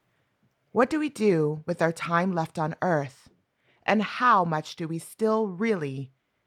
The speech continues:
truly want to live? Welcome to the show, Edie.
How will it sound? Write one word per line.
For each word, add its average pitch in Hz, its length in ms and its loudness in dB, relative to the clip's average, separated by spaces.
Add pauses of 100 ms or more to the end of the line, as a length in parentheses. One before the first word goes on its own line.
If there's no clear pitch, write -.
truly 135 640 0 (260)
want 147 260 2
to 151 100 -4
live? 127 440 -4 (500)
Welcome 254 640 6
to 226 240 -2
the 220 140 0
show, 262 480 8
Edie. 151 800 -2